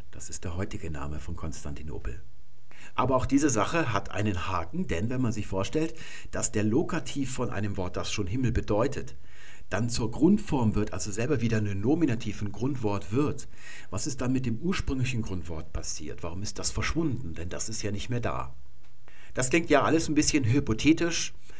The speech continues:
konstruiert, weit hergeholt. Und obwohl diese Etymologien heute noch gerechnet werden in modernen, aktuellen Büchern, haben schon vor dreißig Jahren, also Oswald Semereny war schon in den achtziger Jahren,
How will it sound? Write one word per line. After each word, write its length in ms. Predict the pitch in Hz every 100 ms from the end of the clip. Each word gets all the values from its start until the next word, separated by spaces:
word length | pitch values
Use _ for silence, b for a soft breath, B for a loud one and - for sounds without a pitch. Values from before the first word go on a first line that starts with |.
| B -
konstruiert, 880 | 135 131 - 127 123 139 151 151 -
weit 340 | - 101 131 131
hergeholt. 640 | 110 135 123 101 131 - B B B
Und 160 | - 123
obwohl 300 | 113 131 165
diese 260 | 170 151 -
Etymologien 680 | 117 123 110 - 165 160
heute 240 | 107 135 139
noch 140 | 131
gerechnet 540 | 113 104 156 - 156
werden 320 | 98 87 95 92
in 160 | 90
modernen, 420 | 90 90 87 143
aktuellen 500 | - - 113 95 101
Büchern, 480 | 95 135 104 92 131 B B B B B
haben 260 | 104 143
schon 260 | 139 127 123
vor 240 | 117 98
dreißig 480 | 95 82 - - -
Jahren, 320 | 95 113 71
also 220 | 69 82 71
Oswald 360 | 90 - 92
Semereny 560 | - 98 90 98 104 85
war 120 | 90
schon 160 | - 92
in 80 |
den 80 | 95
achtziger 360 | - - 160 107
Jahren, 380 | 98 82 160